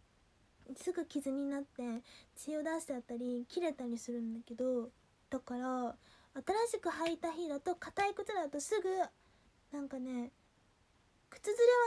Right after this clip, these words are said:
れはならん、あんまなんないけど、かかととかになる。なんか横ってよりもかかととかにできちゃう、たりする。めっちゃわかる、それ。さすがにこの間違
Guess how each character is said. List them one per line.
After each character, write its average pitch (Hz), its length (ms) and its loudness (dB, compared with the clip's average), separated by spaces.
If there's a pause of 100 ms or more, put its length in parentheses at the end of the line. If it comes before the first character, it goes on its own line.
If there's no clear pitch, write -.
(100)
れ 403 40 0
は 392 40 -4
な 392 340 -4
ら - 20 0
ん、 339 40 -2
あ 349 40 -2
ん - 20 0
ま 359 80 0
な 359 100 0
ん 339 60 -2
な 285 80 -2
い 262 40 -4
け 262 80 -6
ど、 262 140 2
か - 160 -12
か 403 140 0
と 480 180 4
と 508 140 0
か 392 120 0
に 359 120 2
な 247 180 2
る。 226 140 -4 (500)
な 277 80 -4
ん 269 60 -4
か 269 60 0
横 269 300 2
っ 440 80 2
て 427 120 4
よ 453 80 6
り 370 100 0
も 330 140 -2
か - 120 -14
か 294 180 -4
と 427 240 -4 (500)
と 320 100 -8
か 277 140 -4
に 254 100 -2
で 254 100 -2
き - 100 -20
ち - 120 -12
ゃ 240 40 -6
う、 233 180 -8 (1000)
た 254 140 -8
り 247 120 -4
す 254 180 -8
る。 233 240 -6 (1400)
め 254 200 0
っ - 20 -6
ち 359 120 0
ゃ 359 40 4
わ 381 160 0
か 392 160 2
る、 339 120 2
そ 311 140 0
れ。 247 280 -2 (800)
さ 311 80 -10
す 349 120 -4
が 381 100 -4
に 392 140 -6
こ 370 100 -6
の 370 160 -4
間 370 100 -6
違 359 40 -10